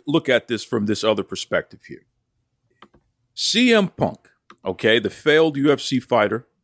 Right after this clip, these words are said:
the guy who I think he, at this point, he, he's oh and four in real fights as far as we know, 'cause he lost two real fights in U F C, as we know.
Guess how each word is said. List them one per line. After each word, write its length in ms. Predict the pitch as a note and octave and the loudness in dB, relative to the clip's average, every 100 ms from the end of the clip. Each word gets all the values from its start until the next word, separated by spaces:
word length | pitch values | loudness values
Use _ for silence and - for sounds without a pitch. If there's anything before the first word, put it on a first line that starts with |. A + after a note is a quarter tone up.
| _ _ _ _ _ _ _ _ | _ _ _ _ _ _ _ _
the 80 | - | -12
guy 300 | F#2+ C3+ D#3 | 0 4 4
who 240 | C3+ C#3 A#2 | 4 2 2
I 60 | |
think 240 | G2 - - | 0 -4 -4
he, 180 | G#2+ G2 | -6 -4
at 160 | G2 | 0
this 140 | F3+ - | 0 0
point, 260 | - G#2 | 0 0
he, 80 | G2 F#2 | 0 -4
he's 120 | G#2+ | 0
oh 200 | A2+ B2+ | 2 2
and 100 | G2+ | 0
four 240 | C3 A2+ | 2 2
in 80 | G2+ | 2
real 180 | F#2+ G2 | 2 0
fights 380 | - F2+ G#2+ F2 | 0 -2 -2 -8
as 80 | |
far 220 | - G2 F#2+ | -4 0 0
as 100 | F2+ | -2
we 100 | F#2+ | -6
know, 280 | F2 D2+ - _ _ _ _ | -6 -6 -10 _ _ _ _
'cause 140 | - F2+ | -12 -8
he 80 | F#2 | -2
lost 380 | G2+ A2 G#2+ | 0 0 -2
two 180 | - A#2+ | -6 -4
real 180 | G#2+ G#2+ | 2 0
fights 340 | - G#2 G2+ | 2 -2 -2
in 60 | G2+ | -4
U 160 | G2+ G2+ | 0 0
F 60 | |
C, 220 | - G#2 G2+ | -2 -6 -6
as 100 | F#2+ | -6
we 100 | G2 | -4
know. 360 | F#2+ F2+ C3 | -2 -4 -6